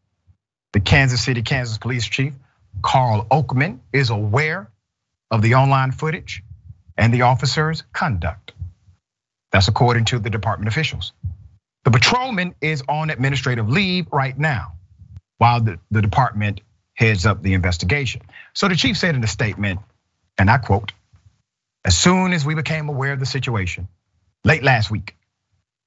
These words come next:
we began the process of an internal investigation," said a department statement, said in the department statement released Monday afternoon. While still early in the investigation, preliminary information indicates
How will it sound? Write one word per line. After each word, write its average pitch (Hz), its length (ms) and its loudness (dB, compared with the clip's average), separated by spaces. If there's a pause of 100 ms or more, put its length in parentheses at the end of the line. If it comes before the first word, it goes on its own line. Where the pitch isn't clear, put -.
(120)
we 120 60 4
began 143 340 4
the 131 60 -2
process 135 580 -4
of 135 120 -4
an 123 60 -6
internal 147 380 0
investigation," 127 640 0 (640)
said 117 120 2
a 113 60 2
department 101 440 2
statement, 90 480 -2 (240)
said 123 220 2
in 107 100 2
the 98 60 0
department 95 320 -2
statement 95 320 -2
released 95 160 -2
Monday 92 180 0
afternoon. 98 460 -2 (480)
While 151 180 2
still 220 320 2
early 240 320 -2
in 233 80 -4
the 233 60 -2
investigation, 214 720 -4 (1200)
preliminary 180 760 2
information 156 440 -4
indicates 139 540 -4